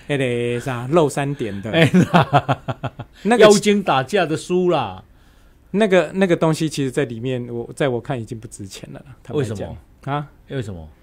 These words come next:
Speaker 1: 因为现在，现在像我们业界，我们常常在讲的，像受刑人他们常常在讲“霸机啊，霸机啊”，就是那种插卡式的那个，那个什么电视机。
Speaker 2: 哎。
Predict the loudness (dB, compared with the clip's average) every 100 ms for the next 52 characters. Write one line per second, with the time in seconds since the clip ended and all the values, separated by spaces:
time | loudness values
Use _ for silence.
0 | _ _ -12 0 2 4 2 4 6 6
1 | 4 -2 2 4 4 4 2 0 -2 2
2 | 2 4 4 4 2 -2 0 -2 0 2
3 | 2 2 0 -4 -2 -2 -2 -4 -6 -4
4 | -2 0 -2 0 0 0 0 0 0 0
5 | 0 0 0 -2 -4 -2 -2 -4 -4 -8
6 | -6 -4 -2 -2 -2 -2 -6 -2 -4 -2
7 | -8 -8 -8 -6 -6 -6 -6 -6 -6 -8
8 | -14 -20 -20 -20 -12 -10 -8 -8 -8 -10
9 | -10 -2 0 0 -4 -8 -10 -10 -10 -8
10 | -8